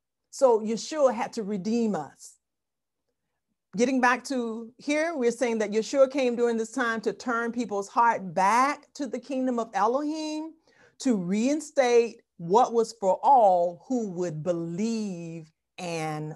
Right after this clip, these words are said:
obey. So as I think about Sukkot right now,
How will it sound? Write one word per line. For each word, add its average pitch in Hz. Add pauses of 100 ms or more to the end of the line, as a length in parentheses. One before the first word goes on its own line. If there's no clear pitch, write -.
obey. 156 (1160)
So 294
as 415
I 269
think 262
about 160 (520)
Sukkot 196
right 170
now, 156